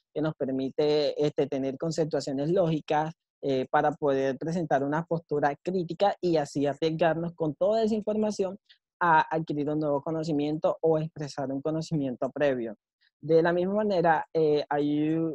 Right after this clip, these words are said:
un área del cerebro que se encarga de, de ser cuidadosa, que es la que trata como que de evitar el riesgo, como que de,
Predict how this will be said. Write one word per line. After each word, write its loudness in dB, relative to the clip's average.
un 2
área 2
del 0
cerebro 0
que 2
se -2
encarga 0
de, 2
de -4
ser -4
cuidadosa, 2
que 4
es 2
la 0
que 2
trata 4
como 0
que 2
de 6
evitar 4
el 2
riesgo, -2
como -4
que -4
de, 2